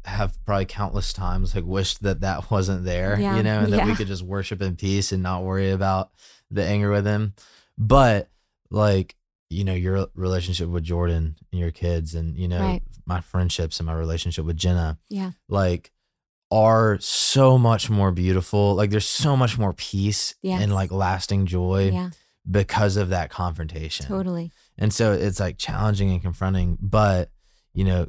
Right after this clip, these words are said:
Speaker 1: God's commands are not burdensome
Speaker 2: Yeah.
Speaker 1: at the end of the day.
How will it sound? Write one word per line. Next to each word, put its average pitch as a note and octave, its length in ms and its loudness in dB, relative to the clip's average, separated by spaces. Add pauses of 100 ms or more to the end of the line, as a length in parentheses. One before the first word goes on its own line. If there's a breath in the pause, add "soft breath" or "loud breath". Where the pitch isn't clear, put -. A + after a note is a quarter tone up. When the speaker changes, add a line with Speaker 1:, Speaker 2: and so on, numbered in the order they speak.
(160)
Speaker 1:
God's G2+ 320 2
commands F#2+ 680 0 (200)
are E2 160 -2
not F2 220 -2
burdensome E2+ 640 -2
Speaker 2:
Yeah. F#3+ 200 -6 (140)
Speaker 1:
at E2+ 120 -4
the F2 80 -2
end F2 120 0
of E2 60 -4
the E2+ 60 -2
day. E2 340 -2